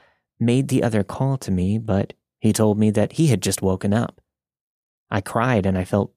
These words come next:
completely violated. I told him what happened. I got out of bed and went downstairs distraught.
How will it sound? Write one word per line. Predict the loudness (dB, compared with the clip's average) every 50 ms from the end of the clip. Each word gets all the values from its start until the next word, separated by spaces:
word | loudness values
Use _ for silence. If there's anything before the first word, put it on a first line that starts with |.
| _
completely | -18 -12 -4 -4 -2 -2 -2 -4 -2
violated. | 0 0 0 2 0 0 0 -2 -2 -4 -6 -4 -4
I | -2
told | 0 0 0 2
him | 2 2 2
what | 2 2
happened. | 0 0 -2 -2 -4 -6 -8 -8 -12 _ -20 -20 -20 _ _ _ _ _ _ _ -6
I | -4 0
got | 0 2 2 4
out | 2 2
of | 0 0
bed | 0 2 2 2 2 2
and | 2 2
went | 2 2 0 0
downstairs | 0 2 2 2 0 0 0 0 0 2 2 2 0 0
distraught. | -2 -2 -2 -2 -4 -4 -4 -6 -6 -6 -14 -16